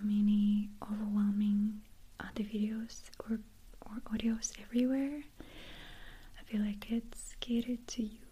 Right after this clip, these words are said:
and what you enjoy, and it just feels, I don't know, I really like their,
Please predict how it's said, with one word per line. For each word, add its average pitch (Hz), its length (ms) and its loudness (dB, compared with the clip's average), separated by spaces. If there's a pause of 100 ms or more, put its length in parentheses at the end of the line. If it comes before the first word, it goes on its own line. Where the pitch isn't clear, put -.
(360)
and 208 320 4
what 208 340 -2
you 208 80 2
enjoy, 214 680 0 (1200)
and 196 840 0 (160)
it 208 120 -2
just - 400 -8
feels, 202 460 -4 (240)
I - 40 -12
don't 220 140 -4
know, 190 40 -10 (680)
I 233 40 2
really 226 340 0
like 214 300 -4
their, 208 180 -2